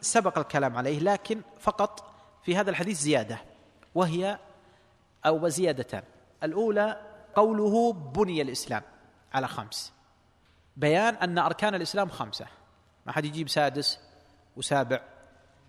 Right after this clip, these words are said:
فبعض العلماء مثلًا يقول إن الأمر بالمعروف والمنكر هو الركن السادس،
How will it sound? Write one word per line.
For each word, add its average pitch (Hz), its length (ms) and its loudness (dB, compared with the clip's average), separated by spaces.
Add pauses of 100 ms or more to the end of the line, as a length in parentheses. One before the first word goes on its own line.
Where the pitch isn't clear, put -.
فبعض 185 220 6
العلماء 180 320 4
مثلًا 156 280 -6
يقول 165 340 -6 (600)
إن 170 240 -2
الأمر 160 280 0
بالمعروف 156 340 -4
والمنكر 160 420 -6 (160)
هو 156 120 -2
الركن 156 260 -4
السادس، 113 480 -10